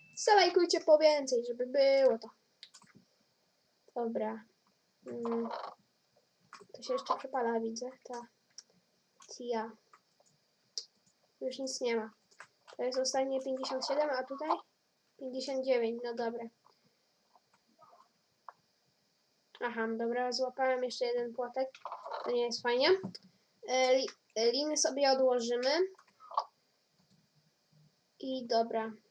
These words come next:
Powiem wam tak, dzisiaj na live'ie, bo dzisiaj też będzie live'ik, będziemy tutaj musieli wykarczować. Tamte to sobie już dokończymy.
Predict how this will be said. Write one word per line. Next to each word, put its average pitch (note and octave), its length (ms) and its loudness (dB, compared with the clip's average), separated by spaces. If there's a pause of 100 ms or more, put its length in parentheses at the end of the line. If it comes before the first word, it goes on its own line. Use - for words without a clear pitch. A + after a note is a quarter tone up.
(840)
Powiem D#4 360 8
wam C#4 240 2
tak, A3+ 260 0
dzisiaj D4 280 -2
na B3+ 160 2
live'ie, A3+ 600 2 (920)
bo A#3+ 160 -4
dzisiaj A#3+ 300 -2
też A#3+ 200 -2
będzie A3+ 300 0
live'ik, A3 460 0 (580)
będziemy C4 420 0
tutaj C4 300 -2
musieli A3 440 0
wykarczować. A3+ 1000 -6
Tamte C#4+ 680 0
to B3+ 120 -4
sobie B3+ 200 -2
już A#3+ 140 -2
dokończymy. A#3 1200 -4